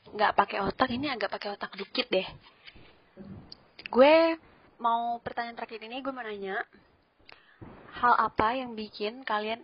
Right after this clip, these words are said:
ilfeel dari lawan jenis kalian? Misalnya C-, Alivia ilfeel sama cowok yang kayak apa?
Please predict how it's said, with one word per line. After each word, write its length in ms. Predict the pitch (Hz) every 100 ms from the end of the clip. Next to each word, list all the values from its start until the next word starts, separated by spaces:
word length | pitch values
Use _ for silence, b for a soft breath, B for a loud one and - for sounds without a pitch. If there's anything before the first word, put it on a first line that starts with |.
| -
ilfeel 540 | 226 214 - 202 185 196 _ _ _ _ _ _ - _ -
dari 340 | 208 208 233
lawan 240 | 240 220
jenis 260 | 214 202 214
kalian? 400 | - 196 190 185 - -
Misalnya 600 | 226 220 214 220 233 240 b b b b _ _ - _ _ _
C-, 160 | - -
Alivia 600 | - 208 202 208 214 220 -
ilfeel 460 | - 202 202 220 214
sama 220 | 214 202
cowok 260 | 202 196 196
yang 140 | 196
kayak 240 | 190 196 190
apa? 640 | - - 190 185 190 190